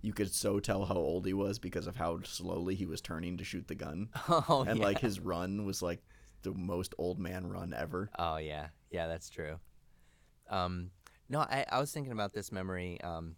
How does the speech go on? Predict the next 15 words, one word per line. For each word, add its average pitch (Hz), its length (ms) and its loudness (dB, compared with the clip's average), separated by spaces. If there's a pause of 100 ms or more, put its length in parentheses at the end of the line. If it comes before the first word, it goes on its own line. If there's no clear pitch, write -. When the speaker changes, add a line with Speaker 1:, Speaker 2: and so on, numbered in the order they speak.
(140)
Speaker 2:
I 95 80 -6
don't 87 120 -4
know 80 180 -6 (140)
if - 120 -20
you 85 80 -8
wanna 78 160 -6
labor 80 280 -6
this 80 200 -10
one, 76 220 -8 (640)
but, 90 160 2
um, 80 320 -2 (720)
I 113 80 0
had, 101 460 -4 (1080)
I 110 100 2
was, 117 200 0